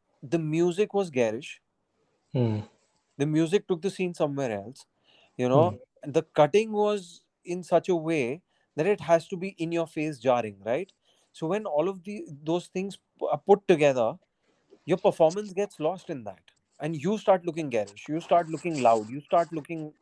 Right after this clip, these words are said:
Speaker 1: like something is, y-, oh my God, this is so, uh, theatrical and so filmy and all of that. Whereas what you've done is probably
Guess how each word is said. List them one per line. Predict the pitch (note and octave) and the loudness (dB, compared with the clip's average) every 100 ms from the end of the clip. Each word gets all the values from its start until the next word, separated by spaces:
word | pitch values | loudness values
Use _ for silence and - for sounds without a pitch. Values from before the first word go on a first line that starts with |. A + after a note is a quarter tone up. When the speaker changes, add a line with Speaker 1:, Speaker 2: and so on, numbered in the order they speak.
| _ C3+ | _ -2
Speaker 1:
like | C#3+ C#3 - _ _ | -2 -2 -16 _ _
something | - C3+ D#3 D3+ | -8 -6 -4 -4
is, | B2+ - _ - - | -8 -12 _ -20 -16
y-, | D3 - | -14 -10
oh | E3 E3 | -4 4
my | D3+ D3 | 6 8
God, | C3 C3+ G#2 | 8 8 6
this | C3+ D3+ | -12 -14
is | B2+ | -16
so, | - D3 C#3+ C#3 _ - - | -10 -8 -8 -10 _ -20 -18
uh, | B2+ - _ - | -18 -20 _ -2
theatrical | C3 A#2 C3 B2+ B2+ A#2+ | 0 0 -2 -6 -6 -6
and | A#2+ A2+ | -10 -8
so | D3 | -8
filmy | - C#3 A#2+ A#2+ B2 A#2 A#2 | -6 -8 -8 -8 -8 -8 -8
and | A2+ | -6
all | A2+ G#2+ | -2 -2
of | G2 | -2
that. | F#2 - _ _ _ _ _ _ _ _ _ - | -4 -8 _ _ _ _ _ _ _ _ _ 0
Whereas | A#2+ D#3 F3+ D3+ | 8 8 8 4
what | D#3 D#3+ | -4 -2
you've | F3+ D3+ | -6 -2
done | D3 F3 D#3+ - _ _ _ _ _ _ | 0 0 -6 -16 _ _ _ _ _ _
is | D#3+ D#3 | -8 -8
probably | - D3 C#3 E3+ F#3 | 2 4 4 -4 -8